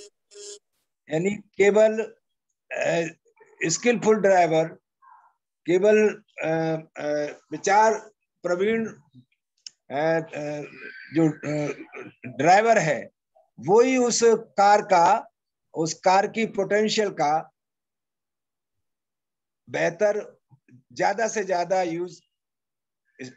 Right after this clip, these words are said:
अ, उसका प्रयोग कर सकता है, अ, और किसी के बस की बात नहीं है।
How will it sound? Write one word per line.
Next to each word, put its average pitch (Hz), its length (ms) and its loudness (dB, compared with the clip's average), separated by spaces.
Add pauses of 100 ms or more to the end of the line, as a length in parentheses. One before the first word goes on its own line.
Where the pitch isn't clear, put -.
(140)
अ, 143 300 -10
उसका 170 520 0 (300)
प्रयोग 170 580 -4
कर 160 120 -2
सकता 180 340 -4
है, 202 200 0 (500)
अ, 151 580 -2
और 196 360 -2
किसी 175 240 -8
के 185 160 -4
बस 160 180 -6
की 165 120 -8
बात 147 280 -4
नहीं 143 220 -12
है। 208 180 -10